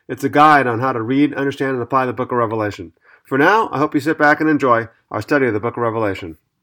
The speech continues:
Welcome to our first session on the book of Revelation. We're gonna begin this morning with Revelation chapter one, verse one.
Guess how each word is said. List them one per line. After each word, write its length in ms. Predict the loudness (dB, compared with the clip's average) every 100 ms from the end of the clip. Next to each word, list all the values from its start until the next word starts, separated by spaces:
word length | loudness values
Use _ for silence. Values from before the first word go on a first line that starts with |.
| _ _ _ _ _
Welcome 280 | -8 -6 -4
to 100 | -6
our 80 |
first 260 | -4 -8 -6
session 300 | -8 -6 -8
on 60 | -8
the 60 |
book 120 | -8
of 80 | -6
Revelation. 540 | -6 -4 -4 -4 -6 -8
We're 80 |
gonna 160 | -8 -8
begin 320 | -6 -4 -4
this 180 | -6 -8
morning 280 | -6 -6 -6
with 100 | -6
Revelation 500 | -6 -6 -8 -10 -10
chapter 340 | -10 -10 -10
one, 320 | -8 -8 -8
verse 280 | -10 -12 -12
one. 420 | -10 -8 -8 -12